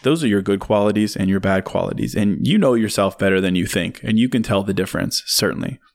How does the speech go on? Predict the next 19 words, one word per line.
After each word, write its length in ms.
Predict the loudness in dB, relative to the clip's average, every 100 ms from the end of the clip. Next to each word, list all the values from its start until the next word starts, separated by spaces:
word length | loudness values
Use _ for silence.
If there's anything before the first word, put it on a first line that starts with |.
| -10
because 280 | -4 0
you've 120 | 0 2
been 180 | 2
living 300 | 2 2 0 -2 -12 -10
<laughs> 200 | -2 -2
your 320 | 0 0 2
own 160 | 2 2
life 300 | 2 0 -4 -14 -6
in 120 | 0
your 160 | 2 2
own 200 | 2 2
head, 320 | 2 0 -2 -12 -4
in 120 | 0
your 140 | 2
own 160 | 2 2
body 340 | 2 2 -2 -6 -16 -18
for 180 | -8 -4
some 220 | -2 -2
time. 400 | -2 -4 -4 -10